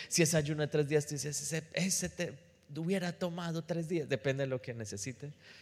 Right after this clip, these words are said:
Para la ilustración de hoy voy a usar cuarenta días. Y, y, y en cuarenta días, lo que, eh, lo que tomaba cuarenta días, tomó cuarenta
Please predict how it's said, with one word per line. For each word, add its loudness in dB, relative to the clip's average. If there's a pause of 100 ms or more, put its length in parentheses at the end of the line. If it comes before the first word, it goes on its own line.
(460)
Para 8
la 6
ilustración 2
de 4
hoy 8
voy 0
a 4 (600)
usar 4
cuarenta 2
días. -2 (760)
Y, 0
y, 0
y 2
en 2
cuarenta 6
días, 6
lo 2
que, 0
eh, -4
lo 2
que 4
tomaba 4
cuarenta 2
días, 4
tomó -4
cuarenta -2